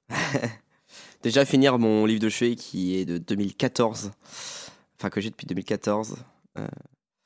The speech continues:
euh, comme ça, voilà. Parce que j'aimerais bien, euh, j'aimerais bien lire des, des ouvrages de type, euh, classique bien sympa, euh,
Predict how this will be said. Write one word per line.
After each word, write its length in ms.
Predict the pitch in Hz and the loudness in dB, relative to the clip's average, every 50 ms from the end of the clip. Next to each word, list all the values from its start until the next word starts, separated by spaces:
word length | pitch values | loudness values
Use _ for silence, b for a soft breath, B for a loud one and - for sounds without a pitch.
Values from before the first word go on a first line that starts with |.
| B B B B B B B B B _ _ _ _ - | B B B B B B B B B _ _ _ _ -12
euh, 180 | 50 50 50 50 - - 50 _ _ _ - | -10 -10 -8 -10 -10 -12 -16 _ _ _ -6
comme 140 | - 92 95 | -6 -6 -4
ça, 260 | - - 107 104 98 | -4 -4 -4 -2 -2
voilà. 240 | 92 92 92 90 92 b b b _ _ _ _ _ _ _ | -2 -4 -4 -6 -8 b b b _ _ _ _ _ _ _
Parce 140 | - - | -14 -12
que 120 | - - 98 | -8 -8 -8
j'aimerais 260 | 98 104 95 98 104 | -6 -6 -6 -8 -8
bien, 300 | 95 - 107 104 101 98 95 | -8 -6 -6 -4 -4 -6 -6
euh, 140 | 82 73 57 - - - _ _ _ _ _ B B B B B B B _ _ - | -8 -10 -12 -14 -16 -20 _ _ _ _ _ B B B B B B B _ _ -20
j'aimerais 200 | 95 92 92 95 | -18 -16 -10 -6
bien 120 | 104 107 | -4 -2
lire 180 | 107 104 101 98 | -2 -2 -4 -6
des, 400 | 90 - 87 85 85 85 85 - - _ _ _ _ _ _ _ _ | -6 -6 -6 -4 -4 -6 -8 -10 -14 _ _ _ _ _ _ _ _
des 280 | 90 90 90 90 87 - | -6 -4 -4 -4 -6 -8
ouvrages 300 | 87 - - 98 95 - | -8 -6 -6 -6 -6 -6
de 80 | - | -8
type, 300 | 90 - - - _ - - | -10 -10 -12 -20 _ -18 -18
euh, 200 | 95 92 - - _ - | -18 -20 -20 -20 _ -12
classique 400 | - 104 98 - - - - - | -10 -8 -8 -8 -10 -12 -10 -6
bien 160 | 101 95 92 | -6 -6 -6
sympa, 300 | - - 90 90 - 98 | -6 -8 -10 -8 -6 -6
euh, 200 | 98 98 87 85 | -6 -6 -8 -10